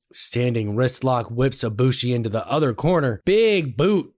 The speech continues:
to the running Okada by Kota Ibushi. Bounces off the ropes, takes a boot for his trouble. Okada bounces off the ropes, takes his drop kick for his trouble. And this is the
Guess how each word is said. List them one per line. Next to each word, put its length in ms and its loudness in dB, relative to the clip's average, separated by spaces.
to 220 2
the 180 4
running 520 2
Okada 560 0
by 180 0
Kota 420 2
Ibushi. 480 2
Bounces 540 0
off 300 0
the 120 4
ropes, 480 2
takes 280 0
a 80 2
boot 360 0
for 220 0
his 300 2
trouble. 640 0
Okada 500 2
bounces 400 0
off 160 2
the 100 2
ropes, 240 2
takes 200 -2
his 100 -2
drop 300 0
kick 180 0
for 140 2
his 200 2
trouble. 460 2
And 180 0
this 200 2
is 180 0
the 320 2